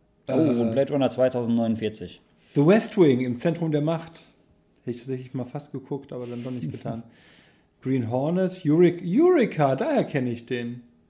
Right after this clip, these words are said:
Speaker 2: Die
Speaker 1: Da hat er
Speaker 2: Geheimnis-
Speaker 1: eine Folge die Stimme gegeben. <laughs>
Speaker 2: Ach nee, dann wohl nicht. Dann wohl tatsächlich eher nicht. Narcos hab ich nicht geguckt. Du warst so ein Narcos-Gucker,
Speaker 1: Ich hab
Speaker 2: ne?
Speaker 1: Narcos geguckt, aber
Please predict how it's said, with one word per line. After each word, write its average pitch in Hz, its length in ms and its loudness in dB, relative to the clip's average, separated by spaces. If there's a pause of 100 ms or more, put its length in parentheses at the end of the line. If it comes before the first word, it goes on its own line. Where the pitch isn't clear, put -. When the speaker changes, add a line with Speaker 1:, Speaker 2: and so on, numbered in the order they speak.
(340)
Speaker 2:
Die 131 80 -8
Speaker 1:
Da 107 140 2
hat 120 140 8
er 123 100 12
Speaker 2:
Geheimnis- 120 60 2 (100)
Speaker 1:
eine 156 140 8
Folge 151 340 6
die 123 100 2
Stimme 123 400 4
gegeben. 104 420 0 (140)
<laughs> - 140 -8
Speaker 2:
Ach 165 80 0
nee, 196 200 4
dann 165 220 6
wohl 170 160 4
nicht. 165 360 4 (440)
Dann 160 240 6
wohl 156 160 8
tatsächlich 151 600 -2
eher 147 220 0
nicht. 165 460 -2 (760)
Narcos 147 480 -2
hab 143 100 0
ich 135 140 -4
nicht 147 160 -6
geguckt. 190 400 -2
Du 196 80 4
warst 180 180 4
so 135 60 -4
ein 123 80 -4
Narcos-Gucker, 120 520 -6
Speaker 1:
Ich 117 60 -2
hab 117 100 4
Speaker 2:
ne? 113 60 -4
Speaker 1:
Narcos 98 340 0
geguckt, 95 300 -8
aber 95 340 -6